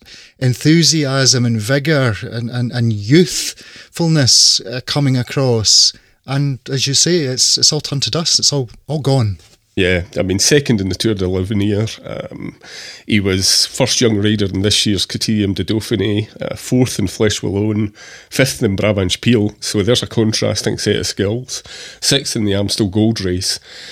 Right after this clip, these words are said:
Speaker 2: Just a, a huge future ahead of him. And that Cycling News obituary is, is excellent. And there's, there's one bit in there where it mentions that he was such a fan of Tom Boonen that, you know, he went to bed in a, a Quick Step jersey, his jammies.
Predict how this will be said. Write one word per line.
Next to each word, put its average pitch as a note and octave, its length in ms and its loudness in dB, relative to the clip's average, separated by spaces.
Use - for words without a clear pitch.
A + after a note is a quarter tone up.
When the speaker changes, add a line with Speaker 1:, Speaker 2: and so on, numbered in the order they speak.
Speaker 2:
Just D3 240 2
a, G#2 120 4
a G#2+ 40 2
huge A#2+ 460 4
future A2 340 0
ahead G2+ 220 2
of G2 100 0
him. F#2+ 120 -2
And A2 100 2
that D3 220 4
Cycling A#2 400 2
News G#2 180 0
obituary G2+ 420 -2
is, F2+ 140 -4
is - 420 -4
excellent. - 560 -2
And G2 160 -4
there's, F#2 300 -4
there's A#2+ 140 2
one C#3 260 8
bit B2 140 4
in G#2+ 100 0
there G#2 180 2
where G2 240 -2
it F#2 80 -6
mentions A2 460 2
that B2+ 100 -2
he G#2 80 0
was G2+ 100 0
such - 220 2
a A2 60 2
fan G#2 200 2
of F#2 80 -2
Tom G#2 240 2
Boonen G#2 440 2
that, - 340 -6
you A2 140 -4
know, F#2+ 180 -4
he A2 120 0
went G#2+ 280 0
to A2+ 80 -4
bed A2 240 0
in G2+ 100 0
a, F2+ 220 -4
a F#2+ 80 -10
Quick - 240 -2
Step - 220 0
jersey, G#2+ 320 0
his F#2 260 -4
jammies. A#2 480 0